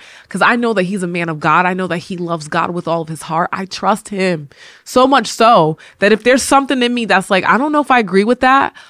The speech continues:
but even if I disagree, I still know that he's gonna do what's best for us. And so I'm like, "All right, I believe that you hear from the Lord.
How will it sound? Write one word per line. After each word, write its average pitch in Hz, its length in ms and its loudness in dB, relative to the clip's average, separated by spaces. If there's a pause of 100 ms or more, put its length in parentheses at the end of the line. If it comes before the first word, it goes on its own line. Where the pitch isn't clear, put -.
(140)
but 196 120 -4
even 254 280 0
if - 120 -6
I 208 140 4
disagree, 190 640 0
I - 160 -2
still 208 320 -2
know 180 300 -6
that 160 80 -6
he's 185 200 -8
gonna 175 360 -6 (420)
do 220 220 -2
what's 185 240 -2
best 180 320 -2
for - 180 -2
us. 156 320 0 (260)
And 190 140 -2
so 214 140 2
I'm 220 120 0
like, 226 140 0
"All 196 120 2
right, 247 340 0 (420)
I 170 100 4
believe 226 320 2
that 220 180 0
you 226 60 0
hear 220 180 2
from 214 180 -6
the 202 80 -2
Lord. 202 400 0